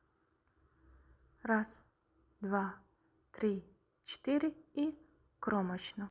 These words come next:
Наступний шостий ряд ми пров'язуємо самостійно по малюнку. Сьомий ряд. Пров'язуємо дві виворотні петлі.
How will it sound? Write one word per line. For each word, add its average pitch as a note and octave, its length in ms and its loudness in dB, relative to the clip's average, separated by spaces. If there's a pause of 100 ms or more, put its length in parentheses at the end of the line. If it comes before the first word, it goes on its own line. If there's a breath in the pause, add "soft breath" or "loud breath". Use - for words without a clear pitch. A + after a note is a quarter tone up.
Наступний G#3+ 840 2
шостий A3 440 0
ряд C#4 280 2
ми G#3+ 80 2
пров'язуємо G3+ 600 0
самостійно A3+ 720 0
по B3+ 160 0
малюнку. F#3+ 340 2
Сьомий C#4+ 380 8
ряд. F#3 360 0 (1400)
Пров'язуємо A#3 960 4 (240)
дві C4 460 0 (440)
виворотні G#3 800 2
петлі. A#3+ 500 -6